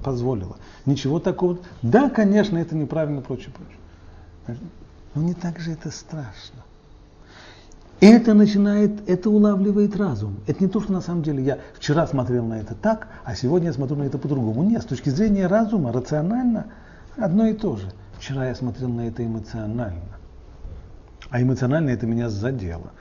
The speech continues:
Задело, вот я готов был взвиться. Стало быть, если мы даем себе возможность не сразу, не сразу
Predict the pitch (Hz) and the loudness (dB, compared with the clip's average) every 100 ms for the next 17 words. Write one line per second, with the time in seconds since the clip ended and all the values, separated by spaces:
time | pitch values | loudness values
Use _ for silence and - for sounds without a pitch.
0 | - - 101 107 117 226 131 104 101 143 | -20 -16 -6 -2 2 2 2 -2 -4 -2
1 | 139 143 156 151 147 131 95 85 - - | -2 -4 -6 -6 -6 -8 -10 -12 -16 -20
2 | - - - - - - - 180 170 156 | -20 -20 -20 -20 -20 -14 2 4 6 4
3 | 147 220 240 214 165 180 202 123 151 185 | 6 8 8 6 2 6 6 6 4 6
4 | 175 127 139 143 143 120 131 160 156 107 | 4 2 -2 2 2 2 0 2 2 2
5 | 104 - - - - - - - - - | -4 -8 -14 -14 -12 -12 -12 -14 -14 -16
6 | - - - - - - - - - - | -18 -20 -20 -20 -20 -20 -18 -18 -12 -12
7 | - - 151 220 226 226 185 214 160 110 | -10 6 12 12 12 10 12 12 12 12
8 | 113 95 76 - - - - 151 202 - | 4 2 -2 -12 -20 -20 2 6 8 8
9 | 170 196 175 127 127 104 | 8 10 10 8 4 4